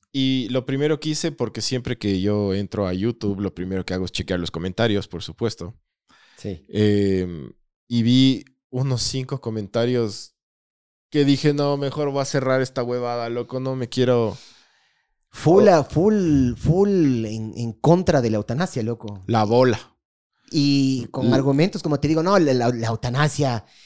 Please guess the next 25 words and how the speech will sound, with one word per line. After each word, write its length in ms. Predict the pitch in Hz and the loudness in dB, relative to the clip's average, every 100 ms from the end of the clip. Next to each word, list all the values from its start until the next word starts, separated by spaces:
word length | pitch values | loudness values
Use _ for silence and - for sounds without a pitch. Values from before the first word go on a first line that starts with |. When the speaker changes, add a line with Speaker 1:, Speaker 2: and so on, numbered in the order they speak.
| _ | _
Speaker 2:
es, 460 | 131 147 - - - _ - | 2 2 2 -6 -12 _ 0
es 140 | 127 | 4
asesinato". 920 | 165 143 143 113 104 165 - 147 - _ _ _ _ _ _ _ _ - | 4 4 2 0 2 2 2 -4 -6 _ _ _ _ _ _ _ _ -4
Chucha 400 | - - - 80 | -4 -2 -4 -4
madre, 440 | 76 120 113 85 | -6 -6 -6 -6
loco. 440 | 90 82 - - _ _ | -8 -10 -12 -20 _ _
Speaker 1:
Yo 180 | 120 135 | -8 -4
vi 140 | 131 135 | -2 -2
unos, 340 | 139 135 123 | -2 -4 -4
unos 240 | - 127 - | -6 -6 -4
comentarios 540 | 120 113 107 117 117 | -4 -4 -2 -2 -2
de 80 | 113 | -4
unas 500 | 117 110 98 80 - _ _ _ _ _ - | -6 -6 -6 -10 -20 _ _ _ _ _ -18
señoras 720 | 104 110 117 110 101 - _ _ _ _ _ _ _ _ _ _ _ | -14 -10 -6 -6 -8 -12 _ _ _ _ _ _ _ _ _ _ _
que 140 | 107 101 | -8 -6
decían 920 | 92 - 107 101 101 85 69 62 _ _ _ _ _ _ _ _ _ _ _ _ _ _ _ | -6 -8 -8 -8 -10 -14 -18 -20 _ _ _ _ _ _ _ _ _ _ _ _ _ _ _
como 280 | 110 110 101 | -12 -12 -10
que 580 | 104 101 92 85 71 _ _ _ _ _ _ _ _ _ _ _ _ _ _ _ - | -8 -6 -6 -8 -12 _ _ _ _ _ _ _ _ _ _ _ _ _ _ _ -2
"Tú 120 | 175 | 0
no 120 | 190 | 2
estás 240 | 180 - 175 | 2 4 4
sola, 540 | - 175 175 175 160 | 6 6 6 6 4
estás 320 | 139 - 156 - | 2 0 -2 0
con 220 | 160 147 | 0 2
Dios" 640 | 151 180 185 180 - - | 4 4 6 4 0 -8